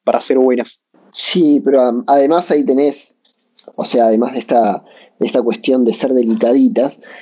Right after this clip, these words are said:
Speaker 2: el hacer trabajar al otro. O sea, no querían trabajar ellas.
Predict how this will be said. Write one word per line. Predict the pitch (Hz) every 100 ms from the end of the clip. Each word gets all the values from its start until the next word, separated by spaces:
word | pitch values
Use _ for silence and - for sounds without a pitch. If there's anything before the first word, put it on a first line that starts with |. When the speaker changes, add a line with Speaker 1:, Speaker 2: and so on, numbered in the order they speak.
| -
Speaker 2:
el | 117
hacer | 120 - 151
trabajar | 143 120 104 135
al | 117 127
otro. | 131 - 101 - _ _ -
O | -
sea, | 104 101
no | 120 147
querían | 131 107 139 113
trabajar | - 95 98 - 135 117
ellas. | 90 - - -